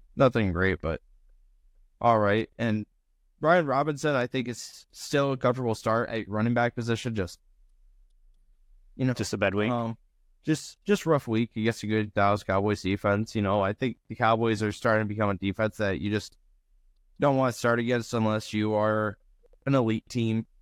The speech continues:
Speaker 1: like,
Speaker 2: Yeah.
Speaker 1: like the Eagles, you know, like the San Francisco forty-niners, like the Dolphins. You know, if you're not one of those teams, I wouldn't start anybody against them 'cause you're just not gonna get points. That leads me to that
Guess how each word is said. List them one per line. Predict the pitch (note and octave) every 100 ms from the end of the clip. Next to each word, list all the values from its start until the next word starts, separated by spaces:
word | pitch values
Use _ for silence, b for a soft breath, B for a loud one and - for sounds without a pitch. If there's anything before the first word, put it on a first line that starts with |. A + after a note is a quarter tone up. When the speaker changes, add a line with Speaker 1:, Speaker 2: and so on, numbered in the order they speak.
| _ _ -
Speaker 1:
like, | G#2 F#2 _
Speaker 2:
Yeah. | - G2 G2
Speaker 1:
like | A#2 -
the | A#2
Eagles, | A#2 A2+ G#2+ A#2 - - _ _ _ _ _ _ _ _ -
you | A2
know, | G2+ G#2
like | G#2 A2 -
the | A2
San | A2 G#2+
Francisco | A2+ - G#2+ A2+
forty-niners, | G#2+ A2+ G#2+ G#2 G#2+ A2
like | G2+ G#2+
the | -
Dolphins. | G2 G#2 - A#2+ C#3+ - _ - _ _ - - _ -
You | B2+
know, | A2+
if | G#2+
you're | B2
not | C3+ B2
one | A#2+
of |
those | A2+ -
teams, | A2 A2 G#2+
I | G2+ G2+ G2 -
wouldn't | G2 G2+
start | - G#2+ G#2
anybody | G2+ G#2 G2 G2
against | F#2 G2+ -
them | G2+
'cause | F#2 F#2+
you're | F#2+
just | -
not | F#2+ F2
gonna | - -
get | -
points. | - - - _ _ _ _ _ _ _ _ _ _ _ _ _ _ -
That | C3+ D3+
leads | C#3 C3
me | B2 A2+
to | A#2+
that | G#2+ G#2